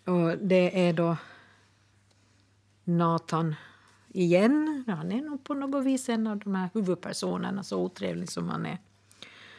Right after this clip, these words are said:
Eh, det här är då när de börjar i högstadiet, tror jag. Men Nathan, den hösten kom han tillbaka som förändrad. Så jävla vacker plötsligt, eller snygg,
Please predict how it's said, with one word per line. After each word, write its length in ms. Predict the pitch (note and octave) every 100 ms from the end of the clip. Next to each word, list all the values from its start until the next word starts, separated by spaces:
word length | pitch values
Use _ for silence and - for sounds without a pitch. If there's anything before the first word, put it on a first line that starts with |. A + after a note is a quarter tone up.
| - - - _ _ _ _ _ _
Eh, 440 | - F3 E3 D#3 E3
det 140 | E3+
här 260 | E3+ F#3+ E3+
är 80 | D#3+
då 160 | D#3+
när 160 | D#3+ D#3
de 280 | D#3+ E3+ E3+ - _ _ _
börjar 280 | F3+ F3 E3+
i 120 | E3+
högstadiet, 840 | - B3+ F3+ - - - E3 - F#3 - - - _ -
tror 140 | -
jag. 140 | A3 A3 - _ - - - - - _ _ _
Men 220 | G3+ G#3+
Nathan, 600 | A#3 C#4+ - - D#3 D#3+ -
den 180 | G3+ G3
hösten 420 | G#3 G#3 - F#3
kom 180 | G3 F#3
han 100 | F3+
tillbaka 480 | F3+ F#3 G#3+ G3 F3
som 160 | F3
förändrad. 720 | - F3 F#3 E3+ C#3+ D3+ F3 - - - - - -
Så 240 | - A3
jävla 420 | G#3+ A#3 A3 G3
vacker 420 | F#3 G3+ - F3+
plötsligt, 600 | D#3+ F3 E3 - D#3+ D#3+
eller 200 | F#3+ F#3
snygg, 680 | F3+ - F#3+ A3 E3+ E3 E3+